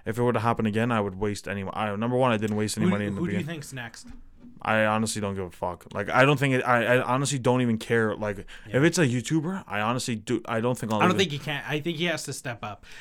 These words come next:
Speaker 2: I think if Conor McGregor bites, and if I'm Conor, I might do it. Even though I'm smaller and stuff,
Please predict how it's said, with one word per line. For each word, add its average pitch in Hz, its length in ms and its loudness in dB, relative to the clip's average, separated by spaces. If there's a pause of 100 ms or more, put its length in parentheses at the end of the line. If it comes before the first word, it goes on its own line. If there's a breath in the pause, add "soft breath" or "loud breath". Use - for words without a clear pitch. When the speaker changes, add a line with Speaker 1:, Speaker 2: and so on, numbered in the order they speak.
(180 loud breath)
Speaker 2:
I 160 140 8
think 190 460 -4 (120)
if 143 440 0 (160)
Conor 156 340 0
McGregor 139 360 -2
bites, 139 380 -8 (220 loud breath)
and 180 140 2
if 185 100 0
I'm 277 160 2
Conor, 165 480 -4 (220)
I 127 80 -4
might 160 240 -2
do 117 160 -8
it. 160 160 -8 (540)
Even 226 220 0
though 247 160 2
I'm 196 80 0
smaller 139 480 -4
and 175 80 -4
stuff, 190 220 -4